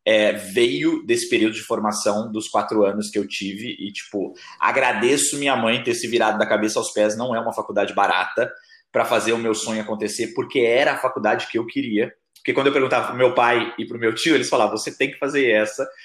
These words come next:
que é a melhor faculdade de administração do Brasil." Mas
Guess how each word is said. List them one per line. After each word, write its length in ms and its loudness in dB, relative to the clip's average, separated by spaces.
que 80 0
é 20 4
a 60 0
melhor 300 0
faculdade 340 -4
de 80 -6
administração 880 -6
do 100 -10
Brasil." 460 -2
Mas 220 -2